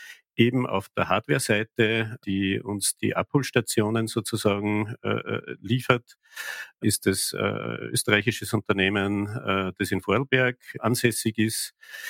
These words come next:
Ich hab das Glück, einen, einen I-T-Partner zu haben, den ich schon sehr, sehr lange kenne, wo eben auch das Thema Vertrauen eine wesentliche Rolle ist, weil ich weiß,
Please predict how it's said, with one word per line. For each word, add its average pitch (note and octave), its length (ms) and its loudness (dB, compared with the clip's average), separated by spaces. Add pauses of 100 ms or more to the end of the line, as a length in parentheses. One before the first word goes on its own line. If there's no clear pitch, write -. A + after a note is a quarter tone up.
(140)
Ich G#2 140 4
hab G#2+ 160 2
das - 160 -2
Glück, A#2 260 2
einen, G#2 320 2
einen G#2+ 220 -6
I-T-Partner A2 760 0
zu A2+ 200 0
haben, A2 380 0 (120)
den F#2+ 100 0
ich G2 180 -4
schon G#2 160 2
sehr, G2 200 0
sehr G#2 140 2
lange F#2 260 -2
kenne, A#2 560 0 (100)
wo A2 220 0
eben G#2 260 -4
auch G#2 320 0
das - 240 -6
Thema G#2+ 480 2 (300)
Vertrauen G2+ 680 2
eine G#2 140 -6
wesentliche A2 560 -2
Rolle G#2+ 300 -2
ist, - 260 -4
weil G2 160 -2
ich G2+ 180 -12
weiß, F#2+ 580 2